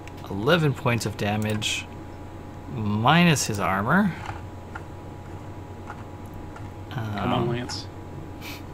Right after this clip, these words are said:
Speaker 1: three.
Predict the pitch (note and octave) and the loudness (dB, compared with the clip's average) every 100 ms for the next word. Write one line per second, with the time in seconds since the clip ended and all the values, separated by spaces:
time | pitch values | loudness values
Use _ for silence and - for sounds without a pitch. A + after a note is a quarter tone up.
0 | - - - - - - - - - - | -12 -10 -10 -8 -8 -8 -8 -10 -10 -10
1 | - - - - - - A#2 G#2+ G#2 G#2 | -12 -12 -12 -10 -8 -6 -2 0 0 0
2 | G#2 A2+ | 2 0